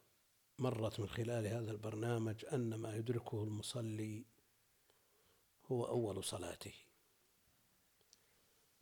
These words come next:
وصلاة العشاء وهي جهرية مع الإمام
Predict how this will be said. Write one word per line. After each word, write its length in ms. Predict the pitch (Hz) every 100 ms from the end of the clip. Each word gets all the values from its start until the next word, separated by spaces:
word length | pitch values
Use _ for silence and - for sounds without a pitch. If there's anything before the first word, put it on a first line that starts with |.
| - - -
وصلاة 1300 | 127 117 117 - - - - - - - 143 165 156
العشاء 680 | 156 131 135 139 113 110 - - - _ _ _ - - - - - - - - - - - - - - -
وهي 240 | 127 104 107
جهرية 560 | 110 92 110 127 104
مع 200 | 92 110
الإمام 580 | - 113 110 104 117 135